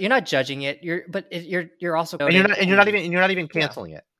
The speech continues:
Speaker 2: to be
Speaker 1: You're not
Speaker 2: clear.
Speaker 1: canceling it, but it's, I think it's, it is worth addressing, and, um, I don't, I think it's probably impossible for any work to bear up o-, over the ages. So there's
Speaker 2: Pun
Speaker 1: always gonna be
Speaker 2: intended.
Speaker 1: something that feels, yeah, exactly. Yeah.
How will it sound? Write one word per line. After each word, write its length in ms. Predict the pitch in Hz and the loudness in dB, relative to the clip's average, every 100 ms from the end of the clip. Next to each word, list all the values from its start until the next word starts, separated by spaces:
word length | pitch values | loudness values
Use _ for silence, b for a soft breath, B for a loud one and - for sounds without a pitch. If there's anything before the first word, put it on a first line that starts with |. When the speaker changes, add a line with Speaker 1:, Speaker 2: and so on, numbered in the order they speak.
| - | -16
Speaker 2:
to 60 | |
be 60 | 190 | -8
Speaker 1:
You're 80 | 262 | -2
not 140 | 302 294 | -2 0
Speaker 2:
clear. 120 | 262 | -2
Speaker 1:
canceling 320 | 208 170 131 | -2 -4 -8
it, 180 | 120 147 | -8 -6
but 180 | 208 208 | -6 -6
it's, 160 | 202 - | -10 -2
I 100 | 202 | -2
think 200 | 208 214 | -2 -4
it's, 140 | 196 208 | -8 -12
it 240 | 165 170 | -10 -8
is 160 | 196 139 | -8 -10
worth 200 | 113 - | -10 -12
addressing, 580 | 101 95 - 113 113 127 | -12 -12 -12 -16 -16 -14
and, 340 | 123 127 123 | -14 -12 -12
um, 100 | 127 | -6
I 80 | 156 | -6
don't, 120 | 170 | -4
I 80 | 180 | -6
think 220 | 190 180 | -8 -8
it's 400 | 180 - - - _ | -10 -12 -18 -18 _
probably 580 | 175 170 180 180 190 180 | -8 -8 -8 -10 -8 -6
impossible 560 | 165 165 165 - 170 | -6 -6 -8 -8 -12
for 260 | 160 156 151 | -12 -10 -10
any 240 | 160 185 139 | -10 -10 -12
work 500 | 113 107 104 - - _ _ _ _ _ _ - | -12 -10 -10 -14 -20 _ _ _ _ _ _ -10
to 500 | 143 127 117 113 117 | -4 -4 -4 -8 -12
bear 360 | 120 156 151 151 | 0 4 6 4
up 280 | 156 131 - - _ _ _ _ | 0 -4 -6 -20 _ _ _ _
o-, 160 | 175 156 | -6 -6
over 220 | 143 123 120 | -6 -8 -8
the 140 | 107 | -8
ages. 520 | 107 101 90 92 - _ _ 135 | -12 -14 -16 -20 -20 _ _ -16
So 380 | - 139 131 131 | -6 -4 -4 -4
there's 140 | 139 | -2
Speaker 2:
Pun 60 | 147 | 0
Speaker 1:
always 120 | 151 120 | 0 -4
gonna 120 | 113 | -8
be 80 | 110 | -8
Speaker 2:
intended. 40 | |
Speaker 1:
something 220 | 131 123 | -12 -12
that 120 | 120 - | -14 -14
feels, 220 | 123 120 | -18 -16
yeah, 400 | 120 120 123 135 | -16 -12 -10 -8
exactly. 560 | 113 110 151 - 90 _ _ _ b b 165 b | -8 -8 -8 -10 -20 _ _ _ b b _ b
Yeah. 100 | 110 | -20